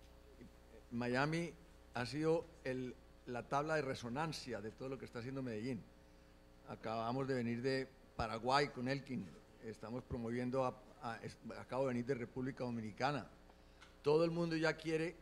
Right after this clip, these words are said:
eh, conocer Medellín, replicar Medellín, ir a Ruta N y,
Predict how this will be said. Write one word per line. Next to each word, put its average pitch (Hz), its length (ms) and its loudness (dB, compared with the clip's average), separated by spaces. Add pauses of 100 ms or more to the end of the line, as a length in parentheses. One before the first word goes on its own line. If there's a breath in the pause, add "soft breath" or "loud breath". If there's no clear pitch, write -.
(520)
eh, 113 200 -4 (140)
conocer 156 640 4
Medellín, 143 520 0 (760)
replicar 135 500 4
Medellín, 151 560 2 (680 loud breath)
ir 151 160 4
a 156 60 6
Ruta 139 340 0
N 156 340 2 (260)
y, 120 380 0